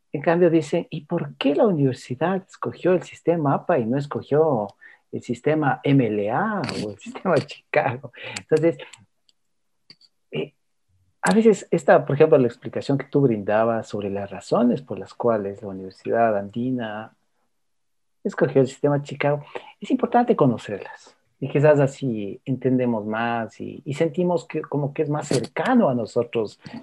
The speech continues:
nuestro sistema de estilo, ajá, darles la cierta pertinencia en el uso. Con esta, con este comentario, Valeria, es momento, el tiempo nos indica que hay que hacer una pausa musical.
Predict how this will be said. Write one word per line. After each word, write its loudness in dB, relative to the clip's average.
nuestro -2
sistema 0
de -6
estilo, -4
ajá, -8
darles 2
la 2
cierta 0
pertinencia -2
en -8
el -6
uso. -2
Con 6
esta, 4
con 2
este 4
comentario, 4
Valeria, 4
es 2
momento, 4
el -12
tiempo 6
nos 0
indica 4
que 4
hay 8
que 8
hacer 12
una 4
pausa 6
musical. -10